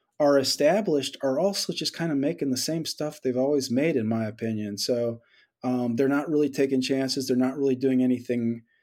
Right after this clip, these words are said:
that is challenging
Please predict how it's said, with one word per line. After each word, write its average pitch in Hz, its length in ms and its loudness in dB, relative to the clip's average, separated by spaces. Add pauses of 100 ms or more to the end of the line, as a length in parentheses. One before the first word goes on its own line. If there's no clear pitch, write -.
(220)
that 120 580 -4 (600)
is 131 200 0
challenging 131 1000 0